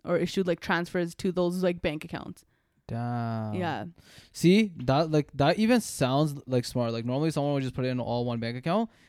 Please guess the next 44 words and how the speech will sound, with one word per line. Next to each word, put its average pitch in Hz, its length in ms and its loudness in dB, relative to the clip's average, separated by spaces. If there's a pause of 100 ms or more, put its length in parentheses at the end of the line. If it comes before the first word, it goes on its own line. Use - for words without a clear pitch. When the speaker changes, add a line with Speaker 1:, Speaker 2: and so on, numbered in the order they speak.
(120)
Speaker 2:
These 127 120 0
guys 160 140 4
opened 156 200 2
up 156 120 0
four 135 160 0
thousand 156 200 0
different 147 240 -2
bank 113 180 -2
accounts 156 420 -2
to, 139 140 0
Speaker 1:
<laughs> 120 120 2
Speaker 2:
like, 120 240 -2
make 123 300 2
it 139 100 4
look, 123 340 4
like, 110 240 -2
legit. 123 560 0 (260)
Speaker 1:
Yeah. 226 200 -4
Speaker 2:
I 131 60 4
guarantee 127 400 2
you, 113 100 0
if 107 80 -6
they 117 100 -2
didn't 117 240 -2
take 123 160 0
that 120 100 0
much 120 160 -2
money, 113 220 -6
they 117 80 -4
would 107 140 -6
have 104 100 -8
fucking 110 300 -12
got 104 160 -10
away 92 120 -12
with 92 200 -16
it. - 60 -12
Speaker 1:
That 185 200 -4
fuck, 190 240 -6
that's 180 260 -6
scary. 180 440 -4
Imagine 202 260 -2
how 254 60 0
much 247 100 -4
sca-, 190 320 -10